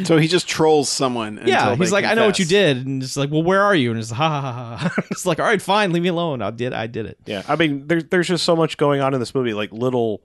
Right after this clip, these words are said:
Speaker 3: little attentions to detail and costuming and, and set design and cars and everything that is just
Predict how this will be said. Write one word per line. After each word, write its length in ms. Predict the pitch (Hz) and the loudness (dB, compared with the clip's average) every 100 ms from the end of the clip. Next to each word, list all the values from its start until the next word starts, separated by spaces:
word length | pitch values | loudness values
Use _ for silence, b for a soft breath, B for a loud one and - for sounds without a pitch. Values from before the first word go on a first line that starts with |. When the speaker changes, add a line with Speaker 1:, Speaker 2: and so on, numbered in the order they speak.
| b b b - | b b b -4
Speaker 3:
little 540 | 147 156 143 123 107 _ _ | 2 4 4 2 -2 _ _
attentions 460 | - - 151 143 113 | -8 0 0 0 -4
to 80 | 110 | -4
detail 400 | 113 110 107 98 | -6 -4 -4 -2
and 100 | 87 | -4
costuming 560 | 110 98 - 98 95 | -2 -2 -2 -6 -4
and, 100 | 90 | -6
and 220 | 73 87 82 | -8 -10 -6
set 160 | 107 | -8
design 320 | 95 95 95 | -6 -6 -6
and 100 | 87 | -6
cars 360 | 80 95 92 90 | -10 -4 -4 -4
and 80 | 87 | -8
everything 340 | 85 85 90 | -10 -10 -12
that 180 | 80 85 | -8 -8
is 240 | 80 90 | -8 -10
just 440 | - 92 123 - | -10 -8 -6 -8